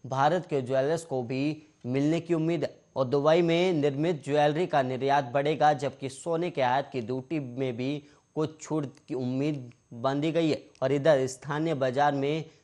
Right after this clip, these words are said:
सोने और चांदी के गहनों में लगन सरा वालों की ग्राहकी पिछले कुछ दिनों से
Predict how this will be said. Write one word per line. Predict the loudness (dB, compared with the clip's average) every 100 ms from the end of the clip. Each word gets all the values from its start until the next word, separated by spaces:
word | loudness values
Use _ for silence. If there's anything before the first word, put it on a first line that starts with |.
| -14
सोने | -2 2 2 0 -4 -2
और | -2 -2
चांदी | -2 -2 0 -2
के | -4
गहनों | -6 -8 -4 -2
में | 0 0 -2 -8 _ -6
लगन | 2 2 2 0
सरा | 0 2 4 4
वालों | 4 2 2 0
की | -2 -6
ग्राहकी | -2 -2 0 -4
पिछले | -6 -8 -6 -6
कुछ | -6 -6
दिनों | -4 -4 -4
से | -2